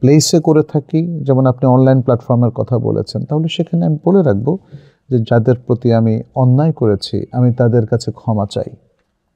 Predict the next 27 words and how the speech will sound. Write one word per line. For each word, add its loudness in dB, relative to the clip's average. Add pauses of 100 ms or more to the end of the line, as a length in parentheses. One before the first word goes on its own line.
(520)
আমি 4
তাদের 2
কাছে -4 (380)
ক্ষমা 2
চাই। 2
আহ, -12
আহ, 0
আহ, -2
আহ, -2
আমি 2
আশা 0
করি 0
যে 0
আল্লাহর 2
ওয়াস্তে 0
আপনারা -2
আমাকে -6
ক্ষমা -4
করবেন, -2
আমি -2
আগে -2
ভুল -4
করেছি, -4 (440)
এখন -6
সেজন্য -6
ক্ষমা -10
চাই। -14